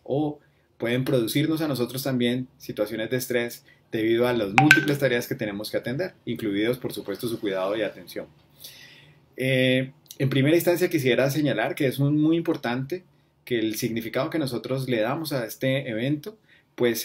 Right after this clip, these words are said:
sea un significado constructivo. Y en este sentido tenemos que considerar que el cuidado es el factor principal a considerar aquí. Hay limitaciones, por supuesto, que, que traen, eh, cosas negativas para nosotros.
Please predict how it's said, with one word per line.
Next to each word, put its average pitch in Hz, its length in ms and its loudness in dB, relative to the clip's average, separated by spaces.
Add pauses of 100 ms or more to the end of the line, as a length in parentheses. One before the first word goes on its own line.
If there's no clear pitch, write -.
(100)
sea 117 200 0
un 123 220 0
significado 117 640 -2
constructivo. - 580 -10 (460)
Y 113 60 -2
en 110 40 -4
este 110 200 -6
sentido 131 440 0
tenemos 104 300 -6
que 131 100 -6
considerar 107 640 -4 (340)
que 120 80 -4
el 104 120 -6
cuidado 120 500 2
es 139 160 -4
el 127 100 -2
factor - 480 -4
principal 110 560 -4
a 110 60 -4
considerar 92 460 -10
aquí. 139 320 -4 (920)
Hay 110 220 -4
limitaciones, 131 680 0
por 123 140 -8
supuesto, 127 640 -6 (340)
que, 90 640 -8 (120)
que - 100 -8
traen, 117 440 -4 (120)
eh, 101 200 -10
cosas 110 260 -10
negativas 110 540 -2
para 92 240 -8
nosotros. 113 560 -8